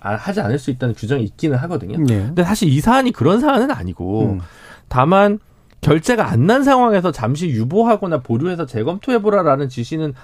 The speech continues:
Speaker 1: 할 수도 있겠죠. 그거는 조금 더 규정을 들여다봐야 될 텐데. 근데 이건 결재가 난 거를 가지고, 결재가 난 사실도 모르고 있는 상황에서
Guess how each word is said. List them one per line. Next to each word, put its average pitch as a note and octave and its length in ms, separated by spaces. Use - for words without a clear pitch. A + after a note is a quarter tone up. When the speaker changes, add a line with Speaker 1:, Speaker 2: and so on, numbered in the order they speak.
Speaker 1:
할 - 240
수도 A#3+ 260
있겠죠. A2 760
그거는 C#3 340
조금 - 300
더 C#3+ 80
규정을 B2 340
들여다봐야 A2+ 500
될 G2+ 120
텐데. C3+ 160
근데 D3 140
이건 E3+ 160
결재가 A3+ 460
난 E3 340
거를 B3+ 500
가지고, B2+ 600
결재가 A3 380
난 B2+ 220
사실도 G#3 400
모르고 D3+ 460
있는 A#3+ 180
상황에서 D#3 560